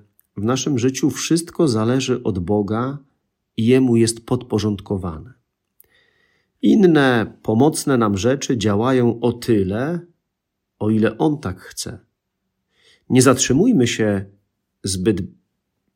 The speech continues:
dużo czy za bardzo, y, nad tym, że pomogła mi jakaś tabletka, zabieg, terapia czy pieniądze. A jeśli tak, to dlatego, że Pan Bóg tak chciał.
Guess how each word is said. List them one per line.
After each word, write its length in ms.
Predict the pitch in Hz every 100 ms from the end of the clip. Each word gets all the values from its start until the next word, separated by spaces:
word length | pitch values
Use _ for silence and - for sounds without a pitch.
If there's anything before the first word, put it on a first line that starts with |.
| _ _ _ _
dużo 680 | 117 127 120 101 104 92 104 _ _
czy 140 | - 95
za 140 | 107
bardzo, 600 | 92 113 101 98 92 90 _ _ _ _ _ -
y, 260 | - -
nad 360 | - 120 113 -
tym, 420 | - 110 107 95 _ _
że 160 | - 110
pomogła 720 | 117 113 110 107 101 95 92
mi 380 | 107 107 104 101
jakaś 380 | 98 92 92 87
tabletka, 840 | - 87 131 127 - 120 107 95
zabieg, 680 | 90 104 113 107 107 101 -
terapia 800 | - 92 110 113 - 107 98 98
czy 140 | - 87
pieniądze. 800 | 101 92 104 110 101 101 92 92 _ _ _ - _ -
A 100 | 110
jeśli 300 | 123 - 131
tak, 360 | 101 120 127
to 340 | - - 123 135
dlatego, 580 | 120 117 117 104 110 123
że 460 | 113 120 123 123 - _ _
Pan 260 | 147 160 110
Bóg 180 | 101
tak 220 | - 95 -
chciał. 520 | - - 87 113